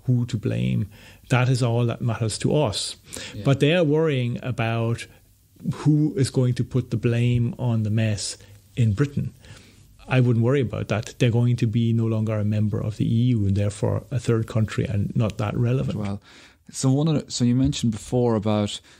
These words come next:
Speaker 2: the Brexiteers, um, they wanted a certain type of Brexit, but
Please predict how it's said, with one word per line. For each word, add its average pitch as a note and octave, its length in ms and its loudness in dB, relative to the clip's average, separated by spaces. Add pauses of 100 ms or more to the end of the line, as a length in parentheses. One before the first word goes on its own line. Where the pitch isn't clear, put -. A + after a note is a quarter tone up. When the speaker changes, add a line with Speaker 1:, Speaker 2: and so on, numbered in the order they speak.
Speaker 2:
the - 80 -8
Brexiteers, A2+ 920 0 (300)
um, G2 460 0 (920)
they B2+ 140 2
wanted A#2 520 0 (240)
a - 100 -8
certain G#2+ 200 0
type A2 160 0
of G2 80 -6
Brexit, A2+ 480 -2 (680)
but A#2+ 440 -2